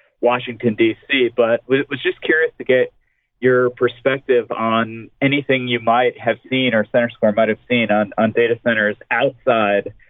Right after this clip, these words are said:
the U S, uh, s-, similar types, uh, of trends, utilization, maybe even more utilization, just to, you know, recognize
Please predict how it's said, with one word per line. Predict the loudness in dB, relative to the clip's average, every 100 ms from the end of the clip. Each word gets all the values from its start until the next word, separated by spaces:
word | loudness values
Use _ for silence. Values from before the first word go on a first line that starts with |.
| _ _ -12
the | -4
U | 0 2
S, | 2 0 -2 0
uh, | 2 2 0 -2 -4
s-, | -4 -2
similar | -2 2 0
types, | 0 0 0 -2 _ 0
uh, | 2 2 0
of | -4
trends, | -2 0 -2 -6 -16 -16 -4
utilization, | 0 2 0 0 -2 -2 -2 -2 -2 -4 -12 -4
maybe | -4 -2
even | -6 -6 -2
more | 0 0
utilization, | 0 0 0 0 -2 -2 -4 -6 -4
just | -6 -2 0
to, | 2 0 -2 -20 -20 -8
you | -4
know, | -2
recognize | 0 -2 -2 -2 -2